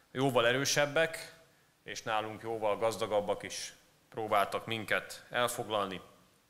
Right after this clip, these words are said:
sőt elpusztítani, de ez senkinek sem sikerült,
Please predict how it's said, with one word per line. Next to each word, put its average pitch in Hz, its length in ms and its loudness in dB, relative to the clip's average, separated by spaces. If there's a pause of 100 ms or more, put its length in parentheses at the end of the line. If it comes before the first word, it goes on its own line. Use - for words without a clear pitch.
sőt - 280 -10
elpusztítani, 127 720 -6 (720)
de 104 60 -8
ez 101 140 -4
senkinek 107 520 -2
sem 101 240 -2
sikerült, 143 600 -6